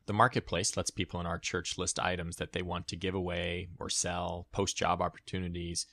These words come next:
uh, maybe find a room to rent. How your church uses the marketplace is really only limited by imagination, and it can be a great way to share resources and provide for material needs within the community.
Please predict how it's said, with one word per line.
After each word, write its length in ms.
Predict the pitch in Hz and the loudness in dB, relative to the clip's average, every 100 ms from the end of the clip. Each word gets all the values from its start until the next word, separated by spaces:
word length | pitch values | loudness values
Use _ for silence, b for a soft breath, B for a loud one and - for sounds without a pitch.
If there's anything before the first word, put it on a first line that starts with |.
| b b - | b b -10
uh, 120 | 85 | -4
maybe 220 | 90 90 | -2 0
find 220 | 90 87 | 2 2
a 60 | 85 | 2
room 240 | 85 95 | 0 0
to 120 | - 85 | 2 2
rent. 400 | 85 85 82 - _ _ _ _ _ | 2 0 -4 -12 _ _ _ _ _
How 120 | - | -2
your 240 | 113 123 143 | 0 2 2
church 360 | - 110 - - | 4 2 2 0
uses 420 | 113 160 143 92 | 2 2 2 0
the 80 | 87 | 0
marketplace 760 | 80 80 - - 78 - - - | -2 -4 -10 -6 -4 -2 -4 -4
is 180 | 104 98 | -6 -2
really 360 | 127 156 120 | 2 4 4
only 180 | 101 95 | 2 2
limited 340 | 90 87 82 | 0 0 0
by 140 | 80 80 | 2 0
imagination, 760 | 80 76 80 78 82 - - - b b b | 0 -2 0 0 0 -4 -8 -18 b b b
and 60 | 95 | -6
it 60 | 87 | -2
can 100 | 95 | 0
be 100 | 90 | -2
a 40 | |
great 460 | 82 87 101 117 - | -2 0 2 2 0
way 220 | 87 80 | -2 -2
to 60 | |
share 260 | - - 90 | 0 2 2
resources 880 | 82 92 - 80 - - 67 - - - | 2 0 0 0 0 0 0 -2 -2 -2
and 180 | 120 147 | 0 0
provide 380 | 120 107 87 87 | 2 4 4 2
for 80 | |
material 460 | 90 - - 95 90 | -4 -2 0 2 2
needs 440 | 90 101 85 80 | 2 0 0 -2
within 460 | - 85 - 90 87 | -4 -6 -6 -4 -2
the 60 | 82 | -4
community. 560 | - 80 - 50 - | -6 -4 -6 -8 -14